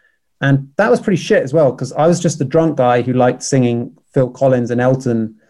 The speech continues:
and all that stuff really badly. So people, you know, in my social group,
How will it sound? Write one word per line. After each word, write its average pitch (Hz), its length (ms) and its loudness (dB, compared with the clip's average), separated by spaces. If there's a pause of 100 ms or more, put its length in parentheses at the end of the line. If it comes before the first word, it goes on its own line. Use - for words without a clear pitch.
(260)
and 107 360 -6 (260)
all 139 140 0
that 117 160 2
stuff - 300 -2
really 127 200 2
badly. 139 640 0 (280)
So 127 260 0
people, 165 640 0 (840)
you 143 80 2
know, 123 100 2
in 135 140 2
my 143 320 2
social 143 420 0
group, 131 320 0